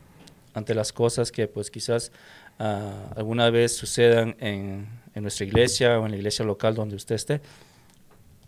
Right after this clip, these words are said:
Pero ¿qué debemos hacer? Estamos, debemos estar siempre unidos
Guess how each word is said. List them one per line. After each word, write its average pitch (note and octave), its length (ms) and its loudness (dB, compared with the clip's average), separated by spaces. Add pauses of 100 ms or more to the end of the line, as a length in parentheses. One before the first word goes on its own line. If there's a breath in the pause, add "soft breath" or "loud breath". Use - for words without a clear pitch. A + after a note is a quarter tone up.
(320)
Pero A2 220 -2
¿qué A#2+ 100 2
debemos A#2+ 380 0
hacer? G#2 260 -6 (160)
Estamos, A2+ 560 -6 (580 soft breath)
debemos B2 360 4
estar B2 240 4
siempre C3 640 2 (360)
unidos B2 600 -2